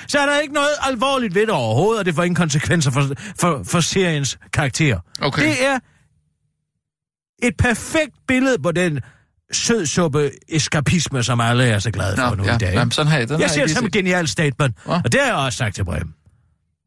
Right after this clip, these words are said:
Speaker 2: Og hvad siger han så til det?
Speaker 1: Han nægter at spille så meget over som de andre. Jamen, jeg har sagt, giv den nu gas,
Speaker 2: Nægter
Speaker 1: Preben.
Speaker 2: Preben at spille og overspille?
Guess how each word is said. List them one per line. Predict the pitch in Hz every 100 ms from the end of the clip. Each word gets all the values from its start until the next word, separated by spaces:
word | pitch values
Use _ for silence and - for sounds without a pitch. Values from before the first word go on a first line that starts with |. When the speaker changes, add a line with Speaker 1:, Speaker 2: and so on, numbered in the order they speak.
| -
Speaker 2:
Og | -
hvad | 139
siger | 135
han | 131
så | 156 113
til |
det? | 117 135 - _ - -
Speaker 1:
Han | - 123
nægter | 92 - 90
at | 92
spille | - 92
så | 85
meget | 95 95
over | 95 90
som | - -
de | -
andre. | 95 101 - - _ _ _ _ _ -
Jamen, | 175 196
jeg | 220
har |
sagt, | 202 233 220 -
giv | 277
den | 269
nu | 277
gas, | 202
Speaker 2:
Nægter | 262 294 - 254
Speaker 1:
Preben. | 214 160
Speaker 2:
Preben | 120 160 170 175 160
at | -
spille | - 147 151
og | 127
overspille? | - 147 190 - 110